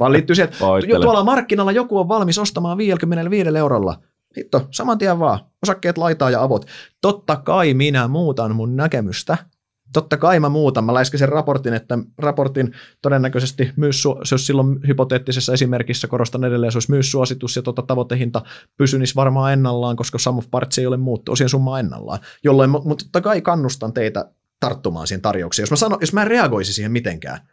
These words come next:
Speaker 1: mähän jättäisin sen erinomaisen myyntipaikan käyttämättä. Niin kuin sä, mä en, mä en toisi sitä sijoittajille. Mähän olisin epäonnistunut mun työssä, eiks niin?
Speaker 2: Mhm.
Speaker 1: Ihan
Speaker 2: Kyllä.
Speaker 1: niinku siis siinä mielessä. Et, et tavallaan se päivän mä-, ja, ja, ja sitten taas, eiks niin? Mutta, vai?
Speaker 2: Joo,
Speaker 1: Niin.
Speaker 2: ei,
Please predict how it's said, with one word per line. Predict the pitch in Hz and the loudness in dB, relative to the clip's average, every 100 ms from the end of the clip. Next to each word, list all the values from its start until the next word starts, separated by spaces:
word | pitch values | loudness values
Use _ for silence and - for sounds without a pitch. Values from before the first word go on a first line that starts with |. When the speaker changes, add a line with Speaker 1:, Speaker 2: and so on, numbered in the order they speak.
| _ _ | _ _
Speaker 1:
mähän | - 190 165 | 0 0 2
jättäisin | 165 170 151 147 | 0 -2 -4 -2
sen | 147 131 | -2 -2
erinomaisen | 185 165 135 127 131 139 | -2 0 0 0 2 2
myyntipaikan | 175 143 147 117 107 107 113 | 2 2 0 -2 -4 -4 -4
käyttämättä. | - 131 - - - - - - | -4 -4 -8 -14 -18 -20 -20 -16
Niin | 80 | -10
kuin | - | -4
sä, | - - _ _ _ | -6 -6 _ _ _
mä | 117 117 | -2 -2
en, | - _ | -4 _
mä | 127 | -4
en | 127 | 0
toisi | 170 135 95 | 2 2 0
sitä | 98 | -4
sijoittajille. | 113 90 - 65 101 | -4 -4 -10 -12 -4
Mähän | 120 | -2
olisin | 156 220 | 0 2
epäonnistunut | 147 90 - - | 0 -2 -8 -12
mun | 85 | -12
työssä, | 113 - - - | -8 -8 -10 -10
eiks | 196 156 | -10 -8
niin? | - - _ _ | -10 -14 _ _
Speaker 2:
Mhm. | - 151 | 0 0
Speaker 1:
Ihan | 139 302 - _ - | 0 -4 -10 _ 0
Speaker 2:
Kyllä. | 202 | 2
Speaker 1:
niinku | 175 170 | 4 2
siis | 196 190 | 0 2
siinä | 180 117 | 2 2
mielessä. | 113 107 - 170 - - - _ _ - | 0 -2 0 -2 -4 -20 -20 _ _ -4
Et, | 135 139 | -2 0
et | 143 | 0
tavallaan | 147 139 | 0 0
se | 135 | 2
päivän | 185 175 143 | 2 4 0
mä-, | 151 156 - | 0 -4 -2
ja, | 131 131 - - | -2 -2 -14 -2
ja, | 139 - _ | -2 -2 _
ja | 143 | 0
sitten | 170 185 | 0 0
taas, | 180 160 - _ _ _ - | 0 0 -2 _ _ _ -2
eiks | 160 151 | 0 0
niin? | 123 | 0
Mutta, | 139 143 - | 0 -2 0
vai? | 131 - - _ _ - - _ _ _ _ | 0 0 -8 _ _ -20 -20 _ _ _ _
Speaker 2:
Joo, | 135 143 101 - | 2 2 2 -4
Speaker 1:
Niin. | - | 0
Speaker 2:
ei, | 127 | 2